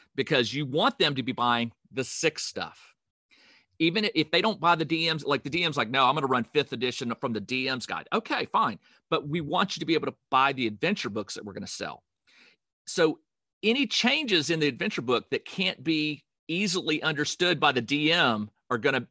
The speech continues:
that D M's gonna be like, "I'm not buying this anymore." So I don't see a lot of significant changes coming, uh, in the mechanics. Uh, I, I see some significant changes coming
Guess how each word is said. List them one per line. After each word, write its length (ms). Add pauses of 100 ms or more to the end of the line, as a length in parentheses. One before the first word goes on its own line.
that 220
D 140
M's 140
gonna 100
be 60
like, 160
"I'm 80
not 140
buying 220
this 200
anymore." 360 (300)
So 220 (160)
I 100
don't 220
see 160
a 60
lot 260
of 160
significant 840
changes 600
coming, 560 (580)
uh, 300 (340)
in 140
the 80
mechanics. 1040 (680)
Uh, 280
I, 240
I 80
see 300
some 280
significant 580
changes 400
coming 420